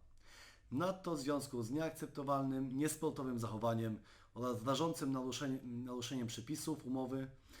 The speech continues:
która stanowiła podstawę jego działa-, jego udziału w gali Fame M M A osiem,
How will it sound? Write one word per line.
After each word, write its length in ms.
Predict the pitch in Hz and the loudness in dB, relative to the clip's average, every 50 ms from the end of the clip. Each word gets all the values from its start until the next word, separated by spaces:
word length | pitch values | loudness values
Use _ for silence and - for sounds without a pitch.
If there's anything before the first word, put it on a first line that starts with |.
| - - - - | -18 -20 -20 -8
która 200 | - 139 139 135 | 0 2 2 2
stanowiła 540 | 131 - 156 156 160 147 156 170 165 156 139 | 4 2 2 2 2 2 4 6 6 6 4
podstawę 440 | - 131 127 - - 160 143 143 139 | 4 -2 -4 0 2 2 4 4 4
jego 200 | 139 135 120 123 | 4 4 4 2
działa-, 420 | 113 131 135 135 135 135 135 135 - - | 2 2 4 4 6 4 4 2 -2 -2
jego 260 | 139 139 143 135 135 135 | 0 2 2 2 4 2
udziału 340 | 131 120 135 147 143 135 | 2 4 4 2 2 2
w 100 | 123 113 | 0 0
gali 260 | 110 131 127 123 120 117 | 0 2 2 2 2 0
Fame 280 | - 156 151 139 131 | 0 0 0 2 2
M 40 | 127 | 2
M 100 | 120 117 | 4 4
A 80 | 113 113 | 4 2
osiem, 460 | 131 147 143 - 151 147 147 151 | 2 -2 -2 0 0 0 0 -2